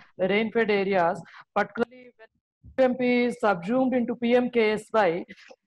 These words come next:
You know, uh, how do we actually bring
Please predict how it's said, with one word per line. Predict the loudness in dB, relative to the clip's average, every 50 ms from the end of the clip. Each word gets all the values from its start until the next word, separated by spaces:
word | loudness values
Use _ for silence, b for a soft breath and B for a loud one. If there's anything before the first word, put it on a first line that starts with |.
| _ -6
You | -4 -2 0
know, | 0 0 0 0 -2 -4 -6 -10 -12 -12 -8 -4
uh, | -2 -2 -2 -2 -4 -4
how | 0 0 0 0
do | -2 -6
we | -8 -6 -4 -4
actually | -4 -6 -6 -8 -8 -8 -8 -8 -10 -10 -12 b b b b b _ -10
bring | -8 -6 -6 -6 -6 -8 -10